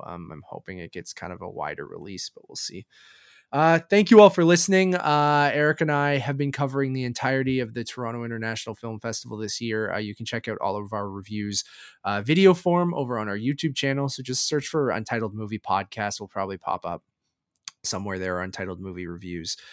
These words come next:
uh, which is our audio version over on all podcast services. Just search for Untitled Movie Reviews and you'll get all of our tiff coverage and all of our other coverage. 'Cause after the festival's done, we got four or five movies we already gotta catch up with. Will we review them?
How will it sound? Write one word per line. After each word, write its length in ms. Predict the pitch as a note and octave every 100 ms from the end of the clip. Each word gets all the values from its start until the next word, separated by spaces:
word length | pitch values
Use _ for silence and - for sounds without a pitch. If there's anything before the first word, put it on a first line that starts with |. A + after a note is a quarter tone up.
| - -
uh, 160 | - F#2
which 160 | G#2 B2+
is 160 | A#2+
our 300 | D3 E3 E3+
audio 360 | B3+ C#4+ G3+ D3
version 480 | A#2+ A#2 C3+ C3+ C#3
over 260 | C3+ B2 A#2
on 340 | A#2 A#2 A2 - _ _ -
all 200 | D#3+ E3
podcast 460 | D3 B2+ - A#2+
services. 480 | - A2+ G#2 - G#2+
Just 160 | G#2 G2
search 200 | G#2+ F#2+
for 120 | G#2
Untitled 440 | E2+ G2 G2+ G2+ G2
Movie 280 | F#2 F#2+
Reviews 460 | E2+ F#2 F#2 F#2 F#2
and 80 | F#2
you'll 120 | F2
get 200 | F2+ -
all 200 | D#2+ F2
of 80 | F2
our 100 | F2
tiff 260 | E2+ F2+ -
coverage 380 | G2+ F2+ G2
and 80 | A#2
all 160 | B2+ D3
of 80 | D3
our 160 | F3
other 160 | G3+ D#3+
coverage. 500 | - G2 C2+ - -
'Cause 240 | G#2+ F#2 F#2 _ - - _
after 300 | A2 B2 E3+
the 100 | D#3+
festival's 480 | F#3 F3+ F#3 F#3+ E3+
done, 280 | F#3 G3 F3+
we 80 |
got 260 | E3 C3+ -
four 320 | - F3 F#3
or 60 | F3
five 280 | F3 E3 D3+
movies 360 | E3 D3 A#2+
we 100 | A2+
already 180 | G2+ G2+
gotta 200 | G2 G2+
catch 260 | - G#2 A2
up 160 | G#2
with. 240 | G#2+ A2 A#2
Will 160 | C3
we 120 | D3+
review 360 | D3 D3 C#3+ D#3+
them? 340 | D#3+ E3 E3+